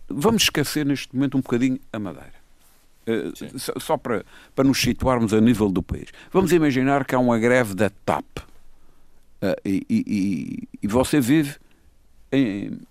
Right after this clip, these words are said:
Speaker 1: Lisboa, no Porto ou no outro lado qualquer. E você tem,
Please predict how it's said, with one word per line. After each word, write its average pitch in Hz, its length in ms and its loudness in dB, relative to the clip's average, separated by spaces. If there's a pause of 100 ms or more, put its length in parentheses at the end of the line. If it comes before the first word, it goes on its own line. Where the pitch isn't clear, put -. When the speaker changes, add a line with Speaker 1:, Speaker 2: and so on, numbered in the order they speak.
(220)
Speaker 1:
Lisboa, 156 340 -4
no 107 80 -6
Porto 147 340 -10
ou 98 60 -16
no 98 60 -12
outro 98 160 -14
lado 92 140 -14
qualquer. - 340 -20 (520)
E - 80 -16
você 156 300 -10
tem, - 540 -12